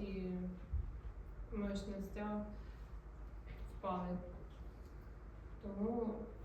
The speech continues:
тому сталася ситуація, ніхто на вогні, як там писали в коментарі, ніхто нічого не готував. Е, так,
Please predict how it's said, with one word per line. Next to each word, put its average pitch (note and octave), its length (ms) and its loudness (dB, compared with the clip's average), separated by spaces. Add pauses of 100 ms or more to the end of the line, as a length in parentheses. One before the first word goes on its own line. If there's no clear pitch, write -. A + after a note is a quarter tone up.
(1900)
тому B3 200 6
сталася G#3+ 600 6 (260)
ситуація, A3+ 600 4
ніхто A3 320 6
на G3 440 6
вогні, A3 760 8
як G3+ 200 0
там F#3+ 180 0
писали G3 280 2
в F#3+ 160 -2
коментарі, G3 520 0
ніхто F#3 260 -2
нічого G3 440 4 (120)
не F#3 80 4
готував. E3+ 540 2 (1200)
Е, F#3 140 0 (1500)
так, B3 220 4